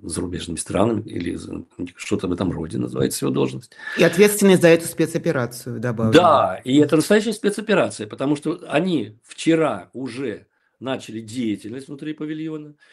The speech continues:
Speaker 1: Все участники, а это главным образом исполнители музыкальные,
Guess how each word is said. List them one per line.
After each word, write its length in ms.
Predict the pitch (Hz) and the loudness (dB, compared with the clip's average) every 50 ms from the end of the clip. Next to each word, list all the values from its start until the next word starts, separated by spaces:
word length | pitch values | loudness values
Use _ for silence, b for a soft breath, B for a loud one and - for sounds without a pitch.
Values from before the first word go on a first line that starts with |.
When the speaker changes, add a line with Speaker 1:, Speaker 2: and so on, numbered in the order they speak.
| b b b b b _ | b b b b b _
Speaker 1:
Все 200 | - - - 170 | -12 -6 -2 0
участники, 680 | 165 160 151 - 156 123 107 104 - 104 98 - - - - | 0 0 0 -2 -2 -4 -4 -6 -10 -14 -14 -14 -12 -8 -6
а 60 | 120 | -6
это 160 | 135 131 127 | -6 -6 -8
главным 400 | 117 135 151 139 127 135 123 123 | -6 -4 -4 -4 -4 -4 -6 -6
образом 540 | 123 120 113 113 104 101 107 104 98 101 _ _ _ _ _ _ _ _ _ - | -6 -6 -6 -8 -8 -8 -10 -12 -12 -14 _ _ _ _ _ _ _ _ _ -14
исполнители 920 | - 107 - - 147 143 143 147 135 113 101 - 113 107 123 127 123 _ | -14 -12 -6 -4 -2 -2 0 -2 -2 -4 -4 -8 -10 -10 -10 -12 -16 _
музыкальные, 840 | - 110 113 101 120 120 117 - 113 113 113 123 123 123 127 127 - | -10 -10 -8 -8 -8 -8 -6 -6 -6 -4 -6 -8 -8 -10 -10 -12 -14